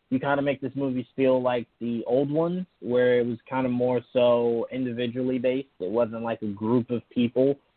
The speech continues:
Um, and then let it be, let it be shocking when you walk into the theater and you're like, "Whoa, this is about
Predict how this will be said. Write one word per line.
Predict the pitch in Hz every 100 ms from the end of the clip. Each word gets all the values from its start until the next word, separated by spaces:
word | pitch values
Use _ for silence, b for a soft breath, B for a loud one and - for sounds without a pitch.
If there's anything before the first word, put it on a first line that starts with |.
| _ _ _ -
Um, | 123 127 127 123 120 120 117 -
and | 131
then | 139 143
let | 139 135
it | 147
be, | 135 143 139 135 -
let | 127 135
it |
be | 151 156
shocking | - 160 - 143 127
when | 127 123
you | 131
walk | 131 127
into | 127 135
the | 123
theater | - 127 120
and | 117
you're | 117
like, | 117 107
"Whoa, | 120 180 175 143 135
this | 170
is | 143
about | 127 101